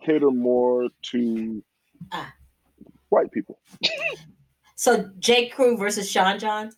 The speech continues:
Speaker 1: Yeah, J. Crew versus Sean John, or Patagonia or Merrell versus, I don't know. <laughs>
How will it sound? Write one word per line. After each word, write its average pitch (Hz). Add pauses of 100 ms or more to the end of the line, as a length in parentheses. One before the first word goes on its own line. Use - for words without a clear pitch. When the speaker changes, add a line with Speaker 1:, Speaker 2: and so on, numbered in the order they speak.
(520)
Speaker 1:
Yeah, 254
J. 196
Crew 196
versus 165
Sean 160
John, 147
or 127 (1300)
Patagonia 139 (140)
or 117
Merrell 110 (480)
versus, 110 (3750)
I 110
don't 95
know. 98 (1400)
<laughs> 285